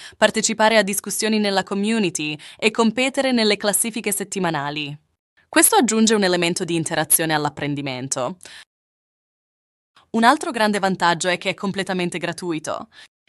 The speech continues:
Esistono opzioni premium che offrono funzionalità aggiuntive, ma la versione base dell'applicazione fornisce tutto il necessario per iniziare a imparare una lingua. In conclusione, Duolingo è utile per chiunque voglia imparare una nuova lingua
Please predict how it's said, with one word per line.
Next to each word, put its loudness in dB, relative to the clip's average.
Esistono 2
opzioni 0
premium 0
che 2
offrono 4
funzionalità -2
aggiuntive, -4
ma 2
la 6
versione 0
base 6
dell'applicazione -2
fornisce -2
tutto -6
il 0
necessario 2
per -6
iniziare 2
a 2
imparare -2
una -4
lingua. -6
In 6
conclusione, 2
Duolingo 4
è 4
utile 2
per -4
chiunque -2
voglia 2
imparare 2
una -2
nuova 2
lingua 0